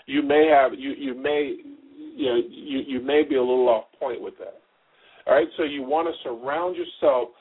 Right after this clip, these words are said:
with passionate people. Surround yourself with passionate people, people who are moving in the direction that you're moving in,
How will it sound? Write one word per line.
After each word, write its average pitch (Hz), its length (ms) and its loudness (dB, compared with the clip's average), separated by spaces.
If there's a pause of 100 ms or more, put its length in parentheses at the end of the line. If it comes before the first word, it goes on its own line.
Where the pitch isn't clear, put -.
(160)
with 359 140 -16 (100)
passionate 127 600 -10 (100)
people. 101 300 -20 (840)
Surround 139 440 0
yourself 147 480 -2
with 117 160 -16
passionate 120 500 -6
people, - 340 -12 (180)
people 170 280 -2
who 135 100 2
are 117 100 4
moving 160 480 0
in 139 100 -8
the 131 80 -10
direction 117 520 -6
that 107 240 -8
you're 104 140 -10
moving 101 340 -4
in, 101 80 -14